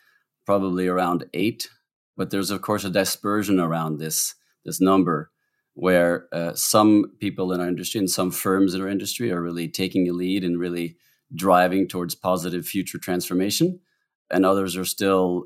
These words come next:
uh, probably stuck in the more Milton Friedman-esque, uh, way of, of thinking about the world. So, so there's definitely a spread. So maybe I'd rather put it in a trend. The trend is quite positive,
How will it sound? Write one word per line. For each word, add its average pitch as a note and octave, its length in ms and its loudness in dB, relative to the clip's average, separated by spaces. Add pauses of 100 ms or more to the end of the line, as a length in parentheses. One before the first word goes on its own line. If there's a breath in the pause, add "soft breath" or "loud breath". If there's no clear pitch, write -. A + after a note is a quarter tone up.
uh, F2 100 -6
probably F2+ 320 -2
stuck F2+ 360 -4
in F2+ 80 2
the F2+ 80 2
more F2+ 400 -2
Milton G2 460 2
Friedman-esque, F#2 760 0 (580)
uh, F2+ 220 2
way F2+ 280 0
of, E2+ 300 -4
of E2+ 140 -4
thinking F2 340 -2
about D#2 320 -4
the D#2 80 -10
world. D2+ 380 -8
So, E2+ 380 -4
so - 160 -6
there's G#2 240 0
definitely A2+ 440 2
a F#2 60 2
spread. A#2 540 0 (400)
So - 120 -2
maybe B2 240 6
I'd A2 140 4
rather G#2+ 440 0 (280)
put A2+ 140 4
it G#2 60 4
in G2 60 4
a F#2 80 6
trend. F2+ 440 2
The E2+ 60 -8
trend A#2 480 4
is - 180 -2
quite F#2 260 -2
positive, B2 480 -2